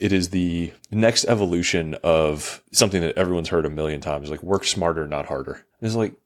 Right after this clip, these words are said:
sure, how? Like, tell me the steps. Like, what does working smarter look like in different contexts, right? And he says right off the bat, you know, "If you want to get rich, you'll have to work hard.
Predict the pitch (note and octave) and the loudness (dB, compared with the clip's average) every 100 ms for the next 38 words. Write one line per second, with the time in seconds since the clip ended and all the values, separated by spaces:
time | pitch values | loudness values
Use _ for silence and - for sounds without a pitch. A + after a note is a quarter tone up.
0 | - - F#3 G2 - _ - E2 F2 D#2 | -8 0 2 2 -2 _ -4 0 0 0
1 | - _ - E2+ - _ - - A#2 A#2+ | -6 _ 0 0 -2 _ -8 0 2 2
2 | G2 - F#2 - - E2+ G2 B2 A2 G2 | 0 0 0 -2 -2 -2 2 2 0 -2
3 | G#2 - G2 - - F#2+ E2+ F2 E2+ D#2 | -4 -4 -4 -2 -2 0 0 0 0 -2
4 | D2 _ _ B2 B2+ B1 A1 - - F#2+ | -8 _ _ -2 -2 -4 -10 -14 -8 -4
5 | F#2+ G#2 F#2 G#2+ D#2+ - - - D#2+ - | 0 0 -2 -4 -4 -6 -12 -8 -6 -6
6 | - - A2 G#2 A#2 F#2+ F#2 G2 F#2 F2 | -8 -6 0 2 4 2 0 2 2 2
7 | E2+ G2 D2+ - C#2+ C#2 - - G#2 G2+ | 2 2 0 -2 -8 -8 -12 -6 -2 0
8 | A2 C3 A#2 G#2 G2 F#2 F2+ E2 F2 D#2+ | 2 2 2 4 4 2 0 0 -4 -6
9 | D2+ - C#2 C2 | -8 -6 -6 -6